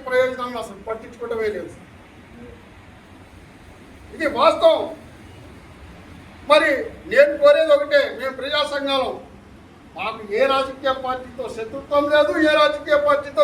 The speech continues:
మిత్రుత్వం లేదు. మేము ప్రత్యర్థులమే. ఎవరైతే అధికారంలో ఉన్నాడో వాడికి ప్రత్యర్థులమే మేము, వారిని నిలదీస్తాం. మేము మా వ్యక్తిగత సమస్యల మీద కాదు, ముస్లిం సమాజం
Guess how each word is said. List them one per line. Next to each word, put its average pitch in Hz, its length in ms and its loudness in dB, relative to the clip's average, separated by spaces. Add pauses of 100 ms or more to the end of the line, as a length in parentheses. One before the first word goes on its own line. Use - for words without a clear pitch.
మిత్రుత్వం 294 520 -2
లేదు. 247 200 0 (540)
మేము 262 240 2
ప్రత్యర్థులమే. 311 680 2 (120)
ఎవరైతే 302 340 2
అధికారంలో 302 580 2
ఉన్నాడో 320 300 4 (680)
వాడికి 277 340 -4
ప్రత్యర్థులమే 330 680 2
మేము, 320 200 4 (1200)
వారిని 302 420 0
నిలదీస్తాం. 330 640 0
మేము 302 180 4 (1120)
మా 262 100 -2 (300)
వ్యక్తిగత 320 400 0 (100)
సమస్యల 311 440 0
మీద 302 120 -2 (100)
కాదు, 294 280 2 (760)
ముస్లిం 294 360 -8 (160)
సమాజం 262 460 -2